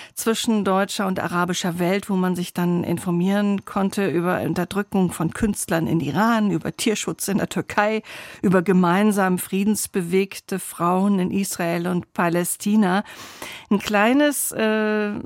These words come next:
um-, Online-Portal, entstanden vom Auswärtigen Amt nach dem Schock über nine eleven. „Wir brauchen einen grundständigeren und umfassenderen Blick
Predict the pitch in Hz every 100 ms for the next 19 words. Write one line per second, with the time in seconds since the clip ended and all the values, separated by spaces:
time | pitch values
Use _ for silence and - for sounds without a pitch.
0 | - - 226 240 - 208 240 240 240 233
1 | 220 214 - 202 208 214 190 - - 190
2 | 240 254 240 247 240 226 - - - -
3 | 202 196 196 185 196 185 180 180 175 180
4 | 285 311 220 208 - - 190 185 - -
5 | 202 - - _ - - 208 202 190 175
6 | 180 185 165 165 233 302 - - - -
7 | - _ - 196 185 190 240 247 208 214
8 | 190 196 262 - - 208 220 208 202 208
9 | 202 180 - 226 - 202 - 202 190 180
10 | 185 196 -